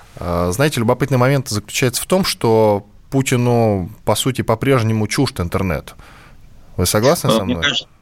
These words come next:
Speaker 2: не, м, да, это, конечно, э, штука для него чуждая, непонятная, и поэтому вот на той же, значит, коллегии Ф С Б, которую мы уже обсуждали, он говорит о том,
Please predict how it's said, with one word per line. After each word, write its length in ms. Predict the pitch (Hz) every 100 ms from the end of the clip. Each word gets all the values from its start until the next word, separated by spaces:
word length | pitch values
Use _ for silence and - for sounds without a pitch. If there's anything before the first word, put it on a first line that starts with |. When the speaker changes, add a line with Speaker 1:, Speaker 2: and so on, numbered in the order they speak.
| - -
Speaker 2:
не, 120 | - -
м, 280 | 123 -
да, 320 | 113 110 82 -
это, 200 | - 107
конечно, 600 | - 127 117 - 98 92 95 98 92 92 90
э, 20 | 92
штука 340 | - 117 -
для 160 | 98 104
него 240 | 104 98
чуждая, 560 | 90 135 135 117 107 98
непонятная, 720 | 98 92 92 120 131 117 107
и 140 | 104 98
поэтому 440 | 110 117 113 107
вот 220 | 104 101
на 260 | 107 104 98
той 200 | - 107
же, 260 | 95 92 95
значит, 300 | 95 - -
коллегии 380 | 101 101 95
Ф 120 | 95 -
С 140 | 101
Б, 240 | 101 151 156 - -
которую 400 | - 113 104 101
мы 120 | 101 98
уже 140 | 95
обсуждали, 400 | 98 - 123 131
он 140 | 110
говорит 360 | 104 104 113 110
о 60 | 98
том, 240 | 113 113